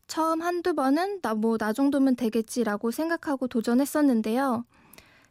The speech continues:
결과는 보기 좋게 낙방이었습니다. 그렇게 도전과 실패를 반복하게 되니까 어느 순간 사람이 참 작아지더라고요.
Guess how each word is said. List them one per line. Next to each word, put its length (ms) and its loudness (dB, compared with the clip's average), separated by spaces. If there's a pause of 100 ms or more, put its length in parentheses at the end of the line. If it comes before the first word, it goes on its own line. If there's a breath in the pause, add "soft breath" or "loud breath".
결과는 760 0
보기 260 0
좋게 280 -2
낙방이었습니다. 1120 -2 (1120 soft breath)
그렇게 420 -2
도전과 560 0
실패를 540 -2
반복하게 600 0
되니까 840 -2 (300 loud breath)
어느 300 2
순간 300 -2
사람이 560 -2
참 240 -6
작아지더라고요. 1400 -2